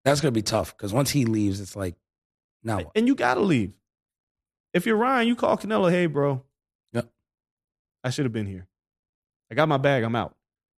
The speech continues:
Speaker 2: But I don't care what Oscar says. Death threats? Why would you get th-, death threats and not Ryan?
Speaker 1: <laughs> Like, for what?
Speaker 2: There's, to me, there's no excuse. Floyd showed up for Tank.
Speaker 1: Yeah.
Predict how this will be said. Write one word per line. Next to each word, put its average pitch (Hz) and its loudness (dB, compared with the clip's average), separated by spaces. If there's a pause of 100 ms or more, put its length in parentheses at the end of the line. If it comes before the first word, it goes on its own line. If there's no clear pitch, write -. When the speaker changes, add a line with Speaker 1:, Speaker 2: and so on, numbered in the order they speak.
(300)
Speaker 2:
But 165 2 (500)
I 220 2
don't 254 2
care 214 4
what 214 4
Oscar 135 0
says. 98 -4
Death 196 2
threats? 359 0 (500)
Why 240 4
would 339 4
you 294 6
get 202 2
th-, - -2
death 165 2
threats 165 2
and 147 0
not 143 2
Ryan? 113 -2 (1000)
Speaker 1:
<laughs> 151 0 (680)
Like, 180 -2 (500)
for 202 4
what? 196 -2 (1040)
Speaker 2:
There's, 254 2 (160)
to - 2
me, 302 4
there's 214 2
no 240 4
excuse. 214 2 (260)
Floyd 170 2
showed 208 4
up 208 2
for 214 -6 (180)
Tank. 370 2 (160)
Speaker 1:
Yeah. - 0